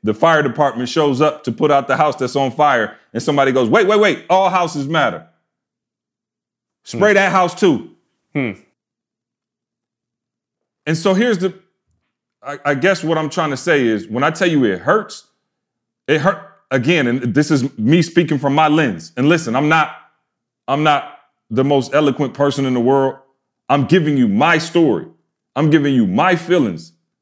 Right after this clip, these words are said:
Speaker 1: as a black man, 'cause I don't, I, I don't, <laughs> and there's nothing <laughs> that this world says about me being white other than Helene in the other room, uh, <laughs> you know, being there. I'm a black man. There's no question about it. Um,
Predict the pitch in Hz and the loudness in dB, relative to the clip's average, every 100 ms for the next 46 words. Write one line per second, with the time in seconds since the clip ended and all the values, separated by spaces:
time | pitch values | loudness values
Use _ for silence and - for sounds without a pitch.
0 | _ 139 175 160 135 104 170 - 160 135 | _ 0 0 2 0 2 0 0 -2 -2
1 | 87 104 143 156 143 135 127 117 117 117 | -2 0 0 0 0 0 0 -4 -8 -12
2 | - 123 139 - _ _ - - 165 - | -4 -2 -2 -6 _ _ -12 -10 -10 -14
3 | _ _ _ _ 107 107 107 85 107 92 | _ _ _ _ -6 -6 -4 -2 -2 0
4 | 107 170 151 139 - _ _ - - 90 | 0 0 -2 -6 -10 _ _ -10 -10 -8
5 | 92 110 110 - _ 85 135 139 143 131 | -4 -4 -4 -12 _ -2 -2 2 2 2
6 | 117 - 135 117 101 92 117 107 104 117 | 0 0 0 0 -2 0 -2 0 0 0
7 | 107 110 101 113 104 113 113 110 104 113 | 0 -2 0 0 0 -2 0 -2 0 0
8 | 120 107 98 98 104 104 98 107 92 82 | 0 -2 -4 -2 -2 -2 -2 -4 -6 -10
9 | - _ _ _ - - 95 90 - 110 | -16 _ _ _ -18 -6 -2 -2 -4 -12
10 | _ - 107 92 82 - _ _ 90 127 | _ -4 -2 -2 -6 -10 _ _ -2 0
11 | 127 101 87 104 107 80 123 107 110 107 | 2 0 -2 -2 -2 0 0 0 -4 -6
12 | 85 - 98 90 92 117 - 117 104 104 | -6 -10 -8 -6 -4 -2 -2 -4 -4 -6
13 | 92 101 85 82 _ _ _ _ - 101 | -4 -4 -4 -10 _ _ _ _ -6 -4
14 | 95 85 80 | -2 -6 -10